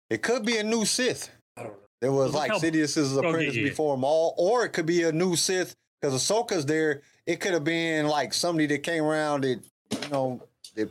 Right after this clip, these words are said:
Speaker 2: Hold on.
Speaker 1: it could be, like, one of the Night Sister
Speaker 2: Yeah,
Speaker 1: chicks
Speaker 2: yeah,
Speaker 1: from
Speaker 2: okay, okay. All right.
Speaker 1: It could be a whole new
Speaker 2: What if
Speaker 1: character.
Speaker 2: what if, I know this is a stretch, but look,
Speaker 1: <coughs>
Speaker 2: look how big the head is. What if it's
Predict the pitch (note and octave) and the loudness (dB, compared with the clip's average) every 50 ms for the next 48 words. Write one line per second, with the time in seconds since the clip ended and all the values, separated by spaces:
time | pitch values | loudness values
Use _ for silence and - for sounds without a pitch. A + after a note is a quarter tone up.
0 | - - - D#3 D#3+ D#3 C#3+ C3+ C3+ C3+ C#3+ B2+ A2 - - D#3+ D3 E3+ F3+ F3 | -6 -8 -6 -4 -2 -2 -2 -2 -2 -2 -2 -4 -4 -4 -4 -2 -2 0 2 2
1 | E3 D#3+ D3 A2 C3+ D#3+ F3 E3+ E3 D3+ D3+ C#3 C3+ D3 G3 G#3 - - - D3+ | 2 2 0 0 0 0 0 2 0 0 2 0 0 0 -2 -4 -4 -4 0 0
2 | C#3+ C3+ - - C3 B2 A#2 A2+ G#2 G2 - - - D3 E3+ F3+ E3+ E3 D#3 C3+ | 0 0 0 0 0 0 0 0 -4 -6 -8 -6 -2 0 0 2 2 0 0 0
3 | B2 A#2+ A#2 A2+ D3+ C3+ C3+ B2+ G#2+ F#2+ - _ _ _ _ - C3+ C3 B2+ A#2+ | 0 0 0 0 0 -2 -2 -4 -4 -6 -12 _ _ _ _ -4 -2 0 0 0
4 | A2+ A#2 C3+ D3 D3 - _ _ _ - - - B2 C3 - D#3 D3+ C#3+ D#3+ D#3 | 0 -2 -2 -4 -6 -10 _ _ _ -6 -4 -4 -4 -2 -2 -2 0 2 2 2
5 | D3 C3 C3+ D#3 D#3+ D3 D3 D#3 D#3 C#3+ F3 - A3 A3 G#3+ - - G#2+ F#2 - | 2 2 2 0 0 0 2 2 2 2 2 2 2 0 -2 -2 -2 -4 -4 -4
6 | - _ _ _ - D3 C3 B2+ C#3+ F3 F#3 G#3 A3+ - - - - D#3 D#3+ D#3+ | -6 _ _ _ -10 -6 -2 0 0 0 0 0 -2 -4 -6 -8 -4 -4 -2 -2
7 | F3 F3+ F#3 G#3 F#3+ - A3 G#3+ A#3 G#3+ - - C#4 G#3+ D#3+ - - - E3 D#3+ | -2 -2 0 -2 -2 -2 0 0 0 0 0 0 0 0 -2 -2 -4 -2 0 2
8 | D#3+ D#3 - - - - - A#3 - - - - C3+ E3 G3 A#3 - - C#4 C#4 | 2 2 2 0 -2 -2 -2 -4 -4 -4 -4 0 2 2 0 0 0 0 0 2
9 | B3+ F3+ C3+ - G3 G#3 A3 F#3+ F3+ G3 F#3 D#3+ D3 D3 C3 B2 G#2 F#2+ G2 G2 | 0 0 -2 0 0 0 0 0 -2 -2 -2 -2 -2 -2 -2 -2 -2 -2 -4 -8
10 | - - _ _ _ _ - C3+ E3 F#3 G#3+ A3 - B3+ A#3+ - - - - - | -12 -18 _ _ _ _ -2 -2 0 0 0 -2 -2 -2 -4 -2 -2 -6 -6 -6